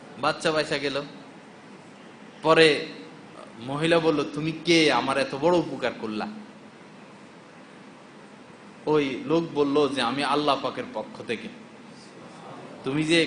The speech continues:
খাইতে বসছিলা, একজন ফকির আইসা তোমার কাছে সাহায্য চাইলো, তোমার কাছে দেওয়ার মতো কিছু ছিল না, যার কারণে তুমি তোমার ওই প্লেটের খানাটাই ফকিরকে দিয়া দিছ। ওই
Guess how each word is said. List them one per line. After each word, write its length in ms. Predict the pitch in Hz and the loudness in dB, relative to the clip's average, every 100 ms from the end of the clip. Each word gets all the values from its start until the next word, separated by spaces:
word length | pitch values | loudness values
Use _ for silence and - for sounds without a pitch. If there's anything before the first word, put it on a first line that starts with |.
| - | 2
খাইতে 280 | 151 143 185 | -2 0 0
বসছিলা, 720 | 170 170 - 185 190 190 113 - - - - - - - - - - - - | 0 -2 0 6 10 10 8 -2 -14 -18 -20 -20 -20 -20 -20 -18 -18 -18 -10
একজন 320 | 127 143 147 156 - | -4 0 0 -2 0
ফকির 360 | 147 185 202 | 0 2 4
আইসা 240 | 180 151 170 | 4 4 2
তোমার 300 | 156 147 151 | 0 -2 -2
কাছে 300 | 156 156 156 | -2 -2 -2
সাহায্য 500 | - 123 135 143 165 | 2 4 4 2 0
চাইলো, 460 | 165 147 160 156 - - - - - - - - | 2 4 6 4 0 -12 -16 -20 -20 -20 -20 -8
তোমার 240 | - 170 185 | 0 2 4
কাছে 260 | 202 190 | 2 2
দেওয়ার 340 | 185 214 240 233 | 6 10 10 8
মতো 240 | 220 220 | 2 0
কিছু 280 | - 165 214 | -4 -4 -4
ছিল 300 | 214 170 165 | -2 0 2
না, 300 | 165 135 90 - - - 131 | 2 2 0 -8 -18 -8 4
যার 200 | 190 202 | 4 6
কারণে 340 | 190 180 180 175 | 4 4 2 -2
তুমি 180 | 190 202 | 0 0
তোমার 340 | 214 202 190 | 2 4 4
ওই 140 | 175 | 4
প্লেটের 760 | 156 - 226 247 254 240 214 - | 2 6 8 8 8 8 4 2
খানাটাই 600 | - 185 190 180 233 277 - | 2 4 4 4 4 6 4
ফকিরকে 420 | 226 202 208 196 | 2 2 0 -2
দিয়া 220 | 165 139 | 0 -2
দিছ। 260 | 127 113 131 104 - - - - - - | -2 -6 -4 -4 -6 -18 -18 -20 -20 -6
ওই 640 | 202 269 285 277 240 180 | 4 8 10 10 6 -2